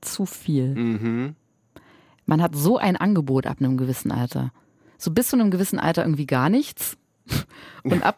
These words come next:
Speaker 1: oder Kinderturn halt,
Speaker 2: Ja, ja.
Speaker 1: Eltern-Kind-Turn.
Speaker 2: Mhm.
Speaker 1: Und ab einem gewissen Alter hast du so viel Auswahl. Denkst
Speaker 2: Ja.
Speaker 1: dir, „Oh, kannst noch hier, ne? Schwimmen, Pfadfinder, in den Chor gehen, vielleicht noch ein Tennis, keine Ahnung was.“ Und dann hast du einfach jeden Tag irgendwas.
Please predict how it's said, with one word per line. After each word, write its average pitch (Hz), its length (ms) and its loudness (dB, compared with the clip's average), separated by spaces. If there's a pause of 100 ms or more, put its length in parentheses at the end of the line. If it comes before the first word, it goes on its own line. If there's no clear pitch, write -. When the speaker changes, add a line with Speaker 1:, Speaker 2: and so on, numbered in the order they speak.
Speaker 1:
oder 151 180 -2 (180)
Kinderturn 233 520 4
halt, 220 200 4
Speaker 2:
Ja, 117 120 2
ja. - 80 -8
Speaker 1:
Eltern-Kind-Turn. 160 760 2
Speaker 2:
Mhm. 113 180 -4 (180)
Speaker 1:
Und 269 200 0
ab - 180 2
einem 254 140 6
gewissen 214 240 2
Alter 151 220 0
hast 143 200 -8
du 143 80 0
so 156 420 2
viel - 260 -2
Auswahl. 123 600 -4 (500)
Denkst 151 180 0
Speaker 2:
Ja. 110 80 -2
Speaker 1:
dir, - 80 -6
„Oh, 156 240 0
kannst 190 260 -2
noch 165 120 0
hier, 151 220 2
ne? 233 180 2 (140)
Schwimmen, 185 420 0
Pfadfinder, 160 520 -2
in 175 60 -2
den 196 100 0
Chor 160 240 0
gehen, 156 320 -2 (220)
vielleicht 202 260 0
noch 220 60 2
ein 196 100 2
Tennis, 156 440 0 (160)
keine 190 240 0
Ahnung 156 160 0
was.“ 143 160 -6 (180)
Und 170 80 -2
dann 170 100 2
hast 196 160 0
du - 40 0
einfach 165 180 0
jeden 214 560 2
Tag 165 540 -2
irgendwas. 143 680 -2